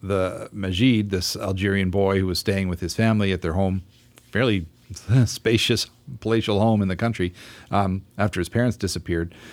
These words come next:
um, is why he gets carted away, gets taken away to hospital, um, because of fears that he might have tuberculosis. Although, and, uh, and then he never comes back. They, they don't, either the family didn't want him back,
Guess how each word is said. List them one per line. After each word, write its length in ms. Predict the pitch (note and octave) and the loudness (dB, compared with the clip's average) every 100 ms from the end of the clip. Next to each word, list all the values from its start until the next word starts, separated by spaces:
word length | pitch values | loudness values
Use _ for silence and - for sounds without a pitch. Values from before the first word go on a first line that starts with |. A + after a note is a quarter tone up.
| - - | -20 -6
um, 480 | - G#2 F#2 F2+ E2+ - _ _ _ _ _ _ _ - | 2 4 4 0 -6 -14 _ _ _ _ _ _ _ -4
is 100 | G#2 | 4
why 140 | A2 | 4
he 80 | G2 F2+ - | 4 0 -2
gets 160 | A2+ | -2
carted 320 | - A2+ G2 G2 | 2 4 4 4
away, 340 | B2 D#3 F2 | 4 4 2
gets 220 | F#2 F#2+ | -2 0
taken 220 | - G#2+ | 2 2
away 160 | G2+ G2+ | 2 2
to 80 | F2+ | 2
hospital, 600 | A2 C3+ - F2 D#2+ G2 - - - - - | 2 0 0 -2 -2 -4 -14 -20 -20 -18 -2
um, 560 | G2 G2 F#2 E2+ E2+ - _ - G#2+ A2 A2 | 0 2 0 -2 -6 -10 _ -20 -18 -16 -2
because 160 | G#2+ | 0
of 80 | F#2 | 0
fears 260 | - A2 F#2+ | 0 2 2
that 80 | F2+ | 0
he 60 | |
might 200 | F#2 F#2+ | 0 0
have 180 | F2 E2 | 0 -2
tuberculosis. 720 | - F2+ F2 F2 A2 - D#2 - | -2 -4 -2 0 0 -2 -8 -2
Although, 280 | G#2+ A2+ - - - | 0 0 -2 -20 -8
and, 260 | - A#2+ A2+ | 2 6 8
uh, 140 | G#2+ A2+ | 6 6
and 120 | A#2+ | 6
then 100 | A#2+ | 6
he 80 | A2+ | 6
never 180 | A2 | 4
comes 220 | G#2+ G#2+ F2 | 4 0 2
back. 400 | B2 E2+ - - | 2 2 -2 -2
They, 220 | F#2 F2+ - _ - - - | -2 -2 -10 _ -20 -20 -12
they 120 | G2+ | -2
don't, 220 | G2+ G2+ F2 - - - - | 0 0 -4 -16 -20 -20 -8
either 240 | A2 F#2+ F#2 | -2 0 0
the 100 | F2+ | 2
family 320 | A2+ G#2 G2+ | 2 4 2
didn't 220 | F#2 F2 | 0 0
want 220 | G2 B2+ | 2 2
him 100 | B2+ | 2
back, 360 | A2 G#2 G2+ | 2 2 -2